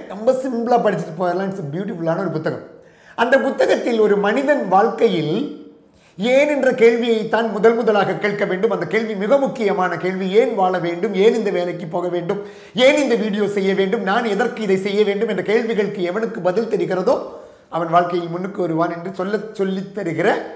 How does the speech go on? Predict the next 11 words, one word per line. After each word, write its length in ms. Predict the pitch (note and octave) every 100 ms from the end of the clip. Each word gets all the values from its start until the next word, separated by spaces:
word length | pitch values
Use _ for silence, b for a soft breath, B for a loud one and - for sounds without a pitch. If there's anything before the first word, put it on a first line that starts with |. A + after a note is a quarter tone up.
| -
மிக 220 | F3+ G#3 G3+
அழகான 440 | E3+ D#3+ E3+ A3
புத்தகம். 340 | F3+ - D#3
அந்த 240 | D3+ F3 A3
புத்தகத்தில் 600 | - - A3 E3+ - F#3
அவர் 340 | E3 F3+ -
சொல்லுகிற 760 | F#3 D#3 C#3+ B2+ D3 G#3 D#3+ - - - - _ b b b
மிக 300 | F3 G3 A#3+
முக்கியமான 760 | G3+ F#3+ - E4 G#3 E3+ F3 G3
ஒரு 160 | D3
கருத்தை 680 | - D#3 D#3+ F3+ C3+ - B